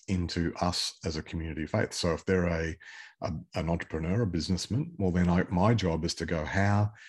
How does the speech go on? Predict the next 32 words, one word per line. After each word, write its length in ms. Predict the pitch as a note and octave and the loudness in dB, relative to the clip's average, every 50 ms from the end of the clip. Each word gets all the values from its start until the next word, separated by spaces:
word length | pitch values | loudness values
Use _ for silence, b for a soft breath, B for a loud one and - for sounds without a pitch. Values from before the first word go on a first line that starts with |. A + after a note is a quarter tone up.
| b b b b - | b b b b -2
how 260 | - F#2+ G2 G#2 G#2 | 0 2 4 4 6
do 180 | G2+ F#2+ F#2 | 6 6 6
I 320 | F2+ E2+ F2 F2 E2+ E2+ E2 b b b b _ _ - | 4 4 4 2 2 0 -2 b b b b _ _ -10
support, 680 | - - - F2+ - - - G2 G2 G2 - - - - | -6 -4 -2 -4 -4 0 2 4 6 6 4 4 2 2
undergird, 720 | F#2 G2+ G#2 F#2 F#2 D#2 F#2 F2+ F2+ F#2 F#2 F2+ F2 F2 - _ _ - | 4 6 6 6 6 6 6 6 6 8 6 6 6 2 -2 _ _ -2
release, 640 | - F2+ F2+ F2+ F#2+ G2 G2 F#2 - - - - _ - | 2 4 4 6 6 6 6 4 2 -2 -4 -8 _ -4
teach, 440 | - - G#2 - - - - - | 0 2 2 2 0 -2 -6 -4
train, 500 | - - G#2 F#2+ F#2 F2+ F#2 F2+ F2+ G2 - b b b b b b - | -4 0 0 2 2 4 2 2 2 0 -4 b b b b b b -12
bring 400 | G#2 F2 F#2+ G2 G2+ G2 F#2+ F#2 | -6 0 4 4 6 6 6 4
spiritual 600 | - - - - - F#2+ F#2+ F#2+ E2 - - F2+ | 2 -2 -8 -4 -2 0 2 2 2 0 -4 -8
principles 680 | E2+ - - F#2 F2+ F2 - F2+ E2 F2 E2+ E2+ E2 E2+ | -8 -2 0 0 0 0 -2 -2 0 0 0 0 2 0
into 260 | E2+ E2+ - - E2 | 0 0 -2 -4 -4
their, 220 | D#2+ E2 E2 E2 - _ _ _ | -2 -2 -4 -4 -6 _ _ _
their 540 | - F2 E2+ E2+ E2+ E2 E2+ E2+ D#2+ - - _ - - | -8 -4 -2 -2 -2 -2 -2 -2 -4 -6 -10 _ -4 -2
endeavors?" 540 | F#2 E2 D#2+ E2+ F2 F2+ - - - - - B B B B B B B B B B - | 0 0 2 2 2 2 0 -2 -4 -6 -10 B B B B B B B B B B -2
Um, 240 | G2 F#2+ F2+ F2+ F2 | 0 2 4 4 2
other 220 | - F#2 F#2+ A#2 A2+ | 2 0 0 0 2
people 260 | - G2+ F2+ - F2 | 2 0 0 2 0
are 60 | E2+ | 0
called 220 | - - F2 E2+ E2 | 2 2 0 0 2
to 40 | |
be 140 | D#2+ E2 D#2 | 0 -2 -2
school 280 | - - - - G2 G2 | -2 -2 -2 0 0 0
teachers, 440 | - G#2 G2 F#2+ - G#2 G2 F2 - | 2 2 2 2 2 0 -2 -2 -2
homemakers, 600 | - F2+ F2+ F#2 F#2 F#2 F#2 E2+ - F#2 F2 E2 | -2 0 2 2 2 2 2 2 0 -2 0 0
whatever. 280 | F2 F2+ G2 G2+ G2+ | 0 0 0 2 0
Well, 180 | D#2+ E2+ F2 F#2 | 2 2 4 4
then 200 | F#2 G2 F#2+ F#2 | 6 6 6 6
again, 260 | F2+ - G2+ G2 E2+ | 4 4 4 2 2
how 240 | - - F2+ F#2 F2+ | 0 0 0 0 0
do 160 | F2+ F2 E2+ | 0 0 -2
I 200 | E2+ F2 E2+ E2+ | -2 -2 -4 -4